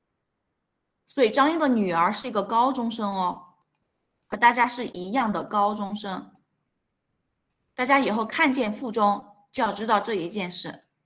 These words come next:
它是中学。好，这是第二题。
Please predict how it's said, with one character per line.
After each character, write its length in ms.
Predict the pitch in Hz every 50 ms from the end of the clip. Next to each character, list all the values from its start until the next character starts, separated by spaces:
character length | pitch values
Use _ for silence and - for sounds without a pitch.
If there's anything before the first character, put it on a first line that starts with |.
| _ _ _ _ _ _ _ _
它 100 | - 233
是 140 | 220 208 196
中 320 | 202 240 240 254 269 302
学。 460 | 285 - 202 175 165 156 - - _ _ _ _ _ _ _ _ _ _ _ _ _ _ _ _ _ _ _ _ _ _ _ _ _ _ _ - - - - - - _ _ _ _ _
好， 220 | - - - - -
这 80 | -
是 100 | 196 202
第 160 | 190 190 202 226
二 160 | 262 240 196
题。 280 | - - - 160 -